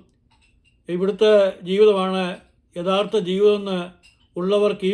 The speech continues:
പ്രസംഗമൊക്കെ രസകരമായിരിക്കും. അവരുടെ, അവർ കാട്ടിക്കൂട്ടുന്ന പലതും അവർക്ക് രസകരമായിരിക്കും. എന്നാൽ പൗലോസ് പറയുകയാണ്, ലജ്ജയായതിൽ അവർക്ക് മാനം തോന്നും. അവരുടെ ദൈവം വയറാണ്.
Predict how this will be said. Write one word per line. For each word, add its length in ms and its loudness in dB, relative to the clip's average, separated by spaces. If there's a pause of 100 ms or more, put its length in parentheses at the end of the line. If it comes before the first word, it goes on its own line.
പ്രസംഗമൊക്കെ 640 -6
രസകരമായിരിക്കും. 840 -4
അവരുടെ, 280 -6 (840)
അവർ 120 0 (100)
കാട്ടിക്കൂട്ടുന്ന 580 2
പലതും 440 0
അവർക്ക് 220 -2
രസകരമായിരിക്കും. 840 -2 (580)
എന്നാൽ 220 -4
പൗലോസ് 360 0
പറയുകയാണ്, 460 -2 (640)
ലജ്ജയായതിൽ 640 0
അവർക്ക് 340 0
മാനം 320 -6
തോന്നും. 260 -10 (540)
അവരുടെ 340 -2
ദൈവം 300 0
വയറാണ്. 500 -2